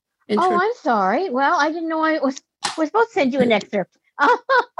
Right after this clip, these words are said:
Speaker 1: Um, but it's on my website. Anyway, um, this is Abby Taylor in Sheridan, Wyoming.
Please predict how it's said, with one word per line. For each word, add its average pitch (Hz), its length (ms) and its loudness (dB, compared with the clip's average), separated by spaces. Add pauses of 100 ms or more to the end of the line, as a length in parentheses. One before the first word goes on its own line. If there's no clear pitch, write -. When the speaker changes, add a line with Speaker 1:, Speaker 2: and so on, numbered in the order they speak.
(1160)
Speaker 1:
Um, 277 380 2
but 269 140 2
it's 285 140 -2
on 359 140 2
my 370 140 0
website. 262 600 0 (280)
Anyway, 302 540 0
um, 233 260 0
this 262 120 -10
is 302 160 -8
Abby 226 320 0
Taylor 196 380 -2
in 202 120 -4
Sheridan, 202 340 -4
Wyoming. 180 440 -2